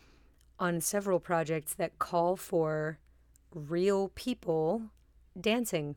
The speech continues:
or real person range of motion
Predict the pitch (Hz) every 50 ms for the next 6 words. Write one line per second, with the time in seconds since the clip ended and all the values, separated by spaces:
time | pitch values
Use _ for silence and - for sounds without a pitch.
0 | - _ _ _ - - - - - - - - - - - 180 170 170 165 165
1 | 165 165 165 160 - _ - _ _ _ - 165 156 156 190 202 202 202 196 196
2 | - - - - - 196 202 - - 202 185 180 170 165 170 175 185 202 202 196
3 | 175 175 156 160 180 185 226 262 247 - - 175 160 156 156 151 -